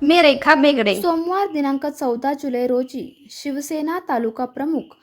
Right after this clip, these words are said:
Speaker 2: राजू खांडबोर यांच्या विशेष प्रयत्नातून इनरव्हील क्लब तळेगाव दाभाडे यांच्या वतीने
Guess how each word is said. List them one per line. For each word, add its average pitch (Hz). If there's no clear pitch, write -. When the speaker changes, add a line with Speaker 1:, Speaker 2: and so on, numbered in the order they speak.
Speaker 2:
राजू 285
खांडबोर 269
यांच्या 254
विशेष 247
प्रयत्नातून 240
इनरव्हील 339
क्लब 277
तळेगाव 247
दाभाडे 254
यांच्या 226
वतीने 220